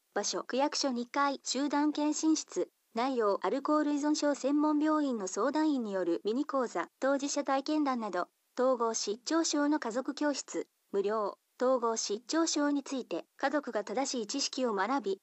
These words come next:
本人への接し方などを参加者の皆さんと考えてみませんか？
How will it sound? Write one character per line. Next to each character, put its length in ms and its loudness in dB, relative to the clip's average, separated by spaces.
本 240 2
人 180 0
へ 100 -4
の 260 0
接 180 -6
し 160 -4
方 240 -4
な 140 0
ど 160 2
を 160 -2
参 260 0
加 100 2
者 140 -2
の 100 0
皆 220 -2
さ 180 -2
ん 100 -4
と 120 -4
考 280 -2
え 120 0
て 100 -4
み 120 -2
ま 100 -2
せ 160 -4
ん 80 -6
か？ 220 -4